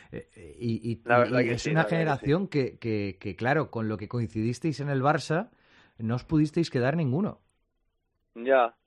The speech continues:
Speaker 2: sí, bueno, el único que así un poco fue más Aleñá, que estuvo más,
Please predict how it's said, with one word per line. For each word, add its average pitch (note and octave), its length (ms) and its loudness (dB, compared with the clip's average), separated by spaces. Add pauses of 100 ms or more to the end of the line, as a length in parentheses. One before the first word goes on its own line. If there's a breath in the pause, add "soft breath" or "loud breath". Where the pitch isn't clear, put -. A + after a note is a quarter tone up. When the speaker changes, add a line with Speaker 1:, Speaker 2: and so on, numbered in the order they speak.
(140)
Speaker 2:
sí, C#3+ 100 2
bueno, D3+ 240 4
el C#3 60 0
único D#3+ 280 2
que D#3 220 6
así D#3 400 0
un D3 140 -10
poco D3 360 4
fue C#3 360 0
más C3+ 340 -2
Aleñá, A#2 340 -2 (920 loud breath)
que - 80 -10
estuvo B2 300 0
más, A#2 520 2